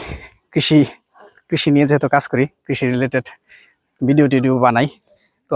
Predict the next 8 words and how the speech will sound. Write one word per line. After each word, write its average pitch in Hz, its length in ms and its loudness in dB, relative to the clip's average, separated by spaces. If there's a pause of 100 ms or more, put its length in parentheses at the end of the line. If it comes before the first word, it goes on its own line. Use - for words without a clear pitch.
আপনাদের 139 340 0
সাথে 160 140 -2 (100)
আবার 151 160 0 (640)
ঘাটাইলে 143 320 2 (100)
রাকনদের 135 340 0
বাড়ি 131 180 -2
থেকে 139 140 -8 (140)
ভবিষ্যতে 139 380 -6